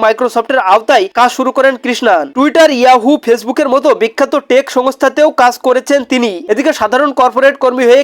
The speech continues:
কিভাবে রাজনৈতিক যোগসূত্র তৈরি করলেন শ্রীরাম, এমন প্রশ্ন তুলছেন অনেকেই। জানা গেছে,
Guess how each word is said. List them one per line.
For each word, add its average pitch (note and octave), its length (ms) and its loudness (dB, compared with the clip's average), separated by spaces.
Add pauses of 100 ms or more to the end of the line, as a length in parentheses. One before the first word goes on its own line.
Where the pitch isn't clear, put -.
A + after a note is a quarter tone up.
কিভাবে A#3 300 0
রাজনৈতিক B3 460 -2 (140)
যোগসূত্র A#3 380 -4 (180)
তৈরি B3 260 0
করলেন C4 240 2 (100)
শ্রীরাম, B3+ 360 0 (180)
এমন B3+ 220 2
প্রশ্ন B3+ 200 -4 (120)
তুলছেন C4 280 0 (120)
অনেকেই। A#3+ 340 0
জানা A#3 200 2
গেছে, B3+ 200 -2